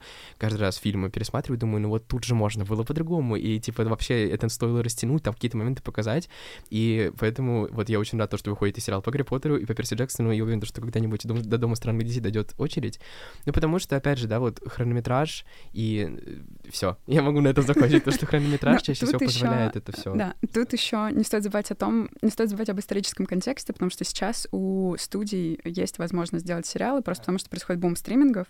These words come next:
Speaker 1: Мгм.
Speaker 2: и, соответственно, ты знаешь, что если ты будешь готовить какой-то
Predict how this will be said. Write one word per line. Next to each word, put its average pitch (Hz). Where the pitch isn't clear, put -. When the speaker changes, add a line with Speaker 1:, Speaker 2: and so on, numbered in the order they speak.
Speaker 1:
Мгм. 147
Speaker 2:
и, 185
соответственно, 185
ты 185
знаешь, 170
что 165
если 175
ты 175
будешь 175
готовить 170
какой-то 165